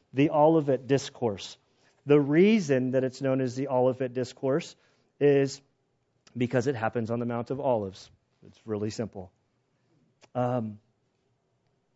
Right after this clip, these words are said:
and so he sort of storms out of the temple. And as he storms out of the temple, he has this huge crowd of followers. I believe his disciples were there,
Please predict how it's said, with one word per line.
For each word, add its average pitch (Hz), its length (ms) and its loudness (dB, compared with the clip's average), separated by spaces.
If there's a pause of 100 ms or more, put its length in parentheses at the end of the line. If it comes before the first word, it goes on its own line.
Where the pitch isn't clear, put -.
(140)
and 143 120 -4
so 151 160 2
he 156 140 4
sort 202 220 4
of 196 80 2
storms 185 600 0
out 156 180 2
of 135 120 -6
the 131 60 -8
temple. 120 460 -8 (640)
And 139 120 4
as 151 140 4
he 156 100 4
storms 202 500 4
out 202 120 6
of 185 60 2
the 170 80 0
temple, 151 520 -2 (180)
he 165 200 6
has 185 320 2
this 175 220 -4 (280)
huge 233 680 2
crowd 185 360 2
of 151 80 -2
followers. 139 800 0 (320)
I 131 120 4
believe 151 320 4
his 165 160 0
disciples 196 800 0
were 147 180 2
there, 117 400 2